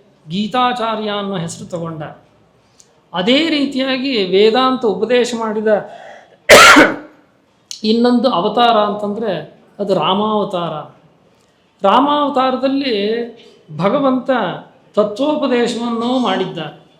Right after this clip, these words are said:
ಇದು ಎಷ್ಟರ ಮಟ್ಟಿಗೆ ಪ್ರಚಾರ ಆಯಿತು ಅಂತಂದ್ರೆ, ಕೌಸಲ್ಯಾದೇವಿಗೆ ಗೊತ್ತಾಯಿತು, ರಾಮ ಎಲ್ರಿಗೂ ತತ್ವೋಪದೇಶ ಮಾಡ್ತಾ ಇದ್ದಾನೆ,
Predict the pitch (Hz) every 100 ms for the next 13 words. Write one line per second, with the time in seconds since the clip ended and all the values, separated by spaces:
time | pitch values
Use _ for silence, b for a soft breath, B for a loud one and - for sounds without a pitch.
0 | _ _ _ 247 277 214 180 311 302 -
1 | 302 294 247 214 233 240 - 208 254 269
2 | 240 226 220 226 208 - 220 233 196 180
3 | 208 208 202 226 269 277 277 247 220 226
4 | 240 220 190 185 220 208 180 170 180 226
5 | 202 B B B B B B - 196 262
6 | 277 233 202 190 220 240 262 247 196 180
7 | 170 - 202 202 269 269 262 226 190 214
8 | 190 180 196 185 170 160 156 160 180